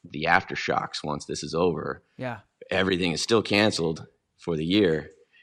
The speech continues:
Speaker 1: And, uh, you know, I, I, I literally just started the business, and I got to a point,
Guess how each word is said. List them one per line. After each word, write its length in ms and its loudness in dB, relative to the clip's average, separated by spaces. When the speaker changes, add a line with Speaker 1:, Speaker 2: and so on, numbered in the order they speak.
Speaker 1:
And, 480 -4
uh, 380 -4
you 80 -6
know, 400 -10
I, 180 -8
I, 360 -6
I 100 0
literally 640 2
just 200 -6
started 280 -2
the 60 -8
business, 460 -4
and 80 -6
I 60 -8
got 180 -2
to 80 -2
a 40 -2
point, 360 -4